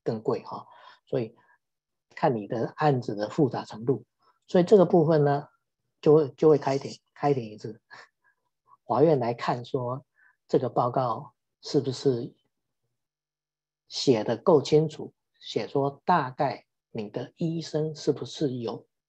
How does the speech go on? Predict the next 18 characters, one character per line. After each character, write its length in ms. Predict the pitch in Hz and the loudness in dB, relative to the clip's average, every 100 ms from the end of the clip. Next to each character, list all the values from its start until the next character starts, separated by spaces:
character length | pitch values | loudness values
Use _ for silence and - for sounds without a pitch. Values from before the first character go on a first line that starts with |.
| _ _ - | _ _ -2
医 160 | 160 | 2
疗 180 | 151 - | 2 -2
疏 240 | - 127 117 | -8 -8 -8
失。 300 | 113 123 - _ _ _ _ _ _ _ _ _ - | -10 -12 -14 _ _ _ _ _ _ _ _ _ -14
啊， 200 | - - _ _ _ _ | -14 -14 _ _ _ _
那 140 | 190 180 | 2 6
如 100 | 190 | 6
果 300 | 147 127 _ _ _ _ _ _ - - | 4 0 _ _ _ _ _ _ -12 -2
法 240 | 120 107 | 2 2
官 280 | 127 143 151 | 0 0 2
认 200 | 160 120 | 0 -2
为 300 | 107 101 110 _ _ _ _ _ _ - | -10 -16 -20 _ _ _ _ _ _ -6
这 120 | 160 | -2
个 220 | 139 123 | -2 -2
医 160 | 147 156 | -2 -2
疗 160 | 107 | -2
疏 220 | 107 127 117 | -4 -10 -8
失 340 | 117 113 | -8 -8